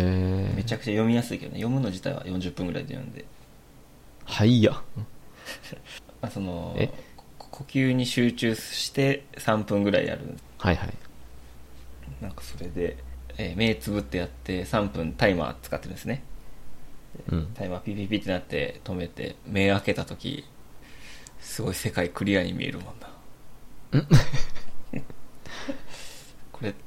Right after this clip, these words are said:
Speaker 2: てちょっとい-、痛いかな？大丈夫かな？
Speaker 1: いや、いや、マインドフルネスはめちゃくちゃ大事って言われてるよね。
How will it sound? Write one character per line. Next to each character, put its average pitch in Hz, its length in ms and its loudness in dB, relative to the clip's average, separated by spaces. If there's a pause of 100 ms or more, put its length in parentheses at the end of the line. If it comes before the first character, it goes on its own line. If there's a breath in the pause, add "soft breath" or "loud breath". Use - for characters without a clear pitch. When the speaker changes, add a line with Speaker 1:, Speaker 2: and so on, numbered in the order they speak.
(120)
Speaker 2:
て 87 320 -2
ち - 160 -10 (200)
ょ - 40 -10
っ - 20 -14
と - 60 -12
い-、 - 40 -12 (1800)
痛 131 200 0
い 139 80 0
か - 100 -4
な？ - 60 -6 (580)
大 95 140 -8
丈 92 100 -6
夫 - 40 -6
か - 100 -10
な？ - 60 -14 (440)
Speaker 1:
い - 60 2
や、 95 100 4 (1400 loud breath)
い 98 40 6
や、 82 80 4
マ 90 160 6
イ 101 40 8
ン 98 80 6
ド 113 60 6
フ 120 60 8
ル 104 40 8
ネ 87 40 6
ス - 100 -8
は - 80 -6
め 80 80 -2
ち - 80 -2
ゃ - 40 -2
く - 40 -4
ち - 80 -4
ゃ - 40 -10
大 95 160 8
事 90 60 0
っ - 40 0
て - 100 -14
言 73 100 0
わ 64 40 2
れ - 60 -2
て - 80 -6
る 71 60 0
よ - 60 2
ね。 - 180 6